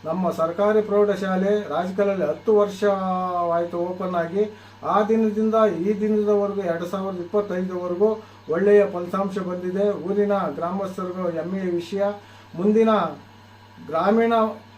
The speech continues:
ಮಕ್ಕಳು ಖಾಸಗಿ ಶಾ-, ಶಾಲೆಗೆ ಸೇರಿಸಿದಂತೆ ನಮ್ಮ ಸರ್ಕಾರಿ ಪ್ರೌಢಶಾಲೆಗೆ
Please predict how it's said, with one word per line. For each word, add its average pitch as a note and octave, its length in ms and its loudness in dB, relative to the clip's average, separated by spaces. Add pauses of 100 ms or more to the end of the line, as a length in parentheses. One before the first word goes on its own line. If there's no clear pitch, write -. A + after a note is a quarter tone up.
(280)
ಮಕ್ಕಳು G#3+ 400 4 (1160)
ಖಾಸಗಿ G#3 560 2
ಶಾ-, F#3 420 2
ಶಾಲೆಗೆ F#3 380 0
ಸೇರಿಸಿದಂತೆ G3+ 720 2 (420)
ನಮ್ಮ D#3+ 160 -6
ಸರ್ಕಾರಿ G3+ 520 2
ಪ್ರೌಢಶಾಲೆಗೆ F#3+ 800 0